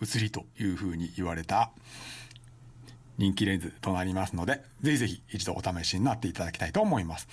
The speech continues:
では外観から見ていきます。今回もだいぶ綺麗な個体が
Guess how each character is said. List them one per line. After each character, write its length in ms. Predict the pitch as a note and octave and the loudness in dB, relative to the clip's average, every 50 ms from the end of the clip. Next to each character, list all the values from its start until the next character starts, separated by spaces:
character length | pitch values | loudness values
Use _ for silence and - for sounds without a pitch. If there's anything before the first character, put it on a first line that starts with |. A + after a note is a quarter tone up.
| - - - - - | -16 -20 -20 -4 0
で 80 | - | 2
は 120 | G#3 E3+ A#2+ | 2 4 2
外 160 | A2+ A#2 G#2 | 2 0 0
観 160 | - G2+ E2+ E2 | 0 -2 0 2
か 80 | - | 4
ら 80 | F#3+ A3 | 4 4
見 100 | G3+ - | 4 4
て 80 | - | 2
い 80 | G2 - | 0 -2
き 80 | - - | -4 -4
ま 200 | - A2+ B2+ C3 | -2 0 0 0
す。 80 | - - - - - - - - - - - - - - - - - - - - - - - - | -2 -6 -6 -2 0 0 2 2 0 -2 -4 -8 -10 -14 -18 -18 -20 -20 -20 -20 -18 -18 -6 0
今 140 | - B3+ B3 | 2 2 4
回 140 | B3 G3+ D3 | 4 4 4
も 100 | A#2 G#2+ | 4 4
だ 120 | A#2 A#2+ | 2 2
い 60 | A#2+ | 2
ぶ 100 | A#2+ A2+ | 0 2
綺 120 | A#2 - B2+ | 2 2 2
麗 120 | G#2 F2 | 4 2
な 120 | E2 - - - - - - - - - - - | 0 -2 -4 -8 -14 -20 -20 -16 -14 -14 -12 -4
個 120 | - G#2+ | -4 -2
体 260 | G2 G2+ F2+ F2 E2+ - | 0 0 0 0 0 2
が 200 | B2+ D3+ D#3 | 2 2 2